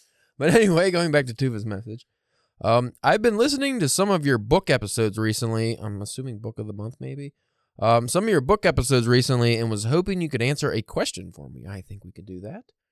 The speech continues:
"I'm an avid reader, and I often highlight passages I like or think are important, and I also write myself notes in the margins. So my question is,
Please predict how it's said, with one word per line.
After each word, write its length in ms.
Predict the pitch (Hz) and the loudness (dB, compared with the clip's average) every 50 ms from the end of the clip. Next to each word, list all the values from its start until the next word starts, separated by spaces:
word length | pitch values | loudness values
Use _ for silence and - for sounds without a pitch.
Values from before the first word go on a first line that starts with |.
| _ _ _ _ | _ _ _ _
"I'm 180 | - 123 151 202 | -2 0 2 4
an 140 | 240 233 214 | 4 4 6
avid 300 | 196 190 185 190 175 143 | 4 4 4 2 2 4
reader, 360 | 131 139 139 135 139 135 135 | 4 4 4 6 4 4 4
and 140 | 120 117 117 | 4 2 2
I 100 | 113 90 | 2 2
often 400 | 87 127 147 - - - 139 110 | 2 2 2 0 0 -2 -4 -4
highlight 520 | 101 - - 135 147 165 185 202 185 - | -4 -2 0 2 2 4 4 2 0 -2
passages 640 | - 160 160 156 147 - 156 151 147 151 156 147 135 | -2 0 0 0 0 0 -2 -4 0 0 0 0 2
I 140 | 95 117 120 | 2 2 2
like 380 | 117 113 135 151 165 156 - - | 2 4 4 2 2 2 -2 -4
or 140 | - 113 113 | -4 -4 -4
think 280 | - - 135 143 139 | -2 -2 -4 -4 0
are 160 | - 117 120 117 | 0 0 2 2
important, 500 | 107 98 - - 156 - 98 113 123 - _ _ _ - | 0 -2 -2 -2 -2 -2 -2 -6 -10 -12 _ _ _ -4
and 100 | - 117 | 0 2
I 60 | 127 | 4
also 260 | 147 180 196 - 214 | 4 4 4 4 4
write 220 | 185 170 165 170 - | 4 4 4 2 2
myself 340 | 147 147 139 - 151 135 123 | 0 0 2 2 2 2 2
notes 340 | 113 117 131 147 143 - | 2 4 4 4 4 0
in 80 | 139 123 | -2 -2
the 60 | 117 110 | -2 -2
margins. 600 | 107 113 117 123 123 104 104 98 92 78 78 - _ _ _ _ | 0 2 2 2 0 0 -6 -10 -10 -10 -12 -16 _ _ _ _
So 140 | - - 143 | -6 -2 0
my 120 | 143 139 135 | 2 0 0
question 500 | - - - 196 233 233 - - 139 127 | -2 -2 0 2 2 2 0 -2 -2 0
is, 260 | 127 123 120 101 - | 0 0 0 -2 -6